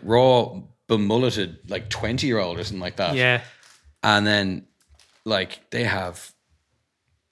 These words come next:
Speaker 1: you're
Speaker 2: They
Speaker 1: gonna, you're gonna have to say the name of the winger for me, 'cause I, I
Speaker 2: Oh,
Speaker 1: can't.
Speaker 2: I can never quite get it right.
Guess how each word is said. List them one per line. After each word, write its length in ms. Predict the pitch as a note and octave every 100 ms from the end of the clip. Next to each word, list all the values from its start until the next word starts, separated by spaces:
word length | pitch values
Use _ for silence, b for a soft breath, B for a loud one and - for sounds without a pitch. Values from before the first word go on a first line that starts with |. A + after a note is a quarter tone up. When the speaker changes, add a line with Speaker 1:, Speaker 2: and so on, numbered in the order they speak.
| -
Speaker 1:
you're 120 | G2+
Speaker 2:
They 60 | E2+
Speaker 1:
gonna, 180 | F#2+ -
you're 140 | A2+
gonna 120 | G2 G2
have 100 | F#2
to 100 | F2+
say 200 | - G2
the 100 | E2+
name 180 | F2+ F2
of 60 |
the 60 | E2+
winger 240 | F2 F2
for 120 | -
me, 80 | E2
'cause 260 | F2+ E2+ - _
I, 120 | - F2+
I 0 |
Speaker 2:
Oh, 280 | - _ -
Speaker 1:
can't. 40 | B2+
Speaker 2:
I 280 | B2+ C3+
can 180 | C#3+ E3
never 260 | F3 F#3 F3
quite 360 | - D#3 D#3 C#3
get 160 | C3+ C3
it 20 |
right. 160 | B2